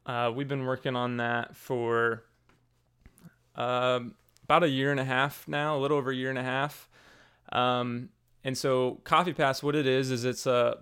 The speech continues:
platform for independent coffee shops, um, that allows them to offer order head services. So local shops, um,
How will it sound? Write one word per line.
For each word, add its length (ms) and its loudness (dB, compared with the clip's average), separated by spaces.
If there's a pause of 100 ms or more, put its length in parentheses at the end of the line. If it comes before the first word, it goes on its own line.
platform 760 -2
for 560 0 (100)
independent 720 -4
coffee 380 -2
shops, 680 -4 (500)
um, 600 0
that 140 0
allows 540 2
them 260 -2
to 60 -2
offer 680 0
order 300 4
head 220 0
services. 600 -6
So 360 4 (600)
local 320 2
shops, 720 2 (220)
um, 480 -4